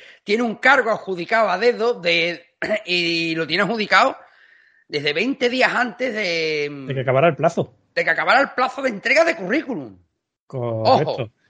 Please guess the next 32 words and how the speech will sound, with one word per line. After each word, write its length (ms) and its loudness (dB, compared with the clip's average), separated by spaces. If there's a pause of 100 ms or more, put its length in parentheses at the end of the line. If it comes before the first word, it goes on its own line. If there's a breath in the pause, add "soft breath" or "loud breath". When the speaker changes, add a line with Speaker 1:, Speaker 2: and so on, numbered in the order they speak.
Speaker 2:
Y 140 2
ojo, 280 4
porque 240 2
le, 220 -2
le, 400 2
se 100 -8
le, 100 -2
le 220 -4
pregunta 360 0
en 80 4
la 60 2
comisión 280 0
de 60 0
investigación, 540 2
en 60 -2
la 100 4
sesión 260 -2
de 80 0
control, 360 2 (400 soft breath)
que 140 -2
qué 80 2
hacía 380 4
allí 320 0
en 180 -2
su 100 -4
puesto 220 -2
de 60 4
trabajo 240 0
y 80 -2
no 100 0
sabe 140 2
contestar. 480 -2